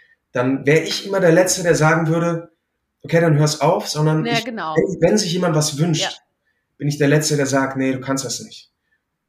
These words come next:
Speaker 1: Wenn mir immer, wenn mir jemand sagt, du kannst was nicht, dann denk ich mir immer,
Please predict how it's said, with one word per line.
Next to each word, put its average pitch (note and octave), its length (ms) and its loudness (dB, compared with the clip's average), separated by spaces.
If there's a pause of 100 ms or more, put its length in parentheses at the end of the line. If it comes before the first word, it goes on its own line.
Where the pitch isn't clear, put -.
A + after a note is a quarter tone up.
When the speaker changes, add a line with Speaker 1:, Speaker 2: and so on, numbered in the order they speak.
(640)
Speaker 1:
Wenn C3 140 2
mir D#3+ 260 4
immer, D3+ 300 0
wenn C#3 140 2
mir F3+ 160 4
jemand E3 240 2
sagt, D3+ 260 2
du C#3+ 60 -6
kannst E3 340 -2
was D3+ 160 -2
nicht, E3 500 -2
dann C#3 140 -2
denk D3 180 2
ich D3 120 -8
mir D#3 140 0
immer, D3 360 0